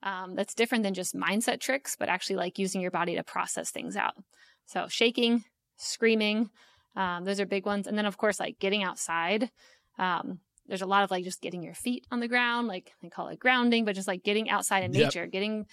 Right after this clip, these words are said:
Speaker 1: vitamin D, like, and then imagining your stress, literally, it's going down into the earth.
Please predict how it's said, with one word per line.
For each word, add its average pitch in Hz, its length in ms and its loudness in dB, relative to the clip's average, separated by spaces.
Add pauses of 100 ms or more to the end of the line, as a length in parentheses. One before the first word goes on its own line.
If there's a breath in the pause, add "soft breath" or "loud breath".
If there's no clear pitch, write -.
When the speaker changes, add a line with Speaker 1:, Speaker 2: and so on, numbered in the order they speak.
(220 loud breath)
Speaker 1:
vitamin 208 320 2
D, 196 340 2 (260)
like, 170 200 -4 (280)
and 202 120 2
then 214 160 2
imagining 196 760 2
your 202 100 0
stress, 220 420 0
literally, 196 400 0 (180)
it's - 120 -12
going 220 320 -2
down 190 200 -2
into 190 200 -6
the - 120 -12
earth. 165 320 -14